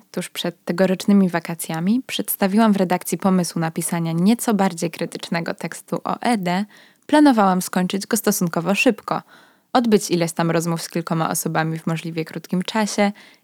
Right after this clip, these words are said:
i anonimowo cytując ich wypowiedzi w tekście opatrzonym pseudonimem, by ukryć moją egzaminatorską tożsamość,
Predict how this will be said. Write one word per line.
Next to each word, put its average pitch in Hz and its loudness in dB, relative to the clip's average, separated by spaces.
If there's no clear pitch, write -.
i 277 4
anonimowo 185 4
cytując 165 -6
ich 170 -14
wypowiedzi 165 -6
w - -14
tekście - -6
opatrzonym 165 -6
pseudonimem, 214 0
by 185 2
ukryć - -8
moją 165 -4
egzaminatorską 170 -6
tożsamość, 175 -6